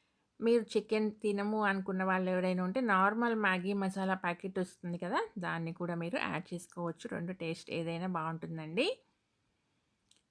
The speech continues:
ఈ మసాలా వేసేసి మంచిగా మిక్స్ చేసుకుందాము. స్టవ్ అయితే లో ఫ్లేమ్‌లోనే ఉండాలండి, లేదంటే అడుగు పట్టేస్తుందన్నమాట. ఇదంతా మంచిగా కలుపుకున్న తర్వాత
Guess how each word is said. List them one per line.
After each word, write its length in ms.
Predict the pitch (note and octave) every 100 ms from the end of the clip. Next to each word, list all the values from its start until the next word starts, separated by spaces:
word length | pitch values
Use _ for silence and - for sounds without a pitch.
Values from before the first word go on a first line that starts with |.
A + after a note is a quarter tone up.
| _ _ _ _ -
ఈ 80 | G3+
మసాలా 440 | G3 F#3+ F#3 F3+ F3
వేసేసి 380 | F3+ F#3 F#3+ A3+
మంచిగా 460 | G3 F3+ - F#3+
మిక్స్ 260 | G#3 F3+ -
చేసుకుందాము. 600 | F3 E3+ - F3 E3+ G#3
స్టవ్ 320 | E4+ - F#3 E3+
అయితే 240 | D#3+ C#4
లో 140 | E4+ F#3
ఫ్లేమ్‌లోనే 520 | E3 F3+ E3+ E3+ E3+
ఉండాలండి, 480 | F3 D#3+ E3 E3 F#3
లేదంటే 480 | A3+ E3+ E3+ E3+ G#3
అడుగు 260 | F#3+ E3+ F3
పట్టేస్తుందన్నమాట. 1000 | F3 - E3 - E3+ E3 D#3+ E3 E3 A3+ F4+ D5+ _ _ _ _ _ _ _ _ _ _ _ _ _ _ _ _ _ _ _ -
ఇదంతా 380 | G3+ G3 F#3+ G#3+
మంచిగా 460 | G3+ F3+ F#3 F#3+ A3+
కలుపుకున్న 520 | A3 E3+ F3 - F#3+
తర్వాత 420 | F#3+ E3 E3 D#3+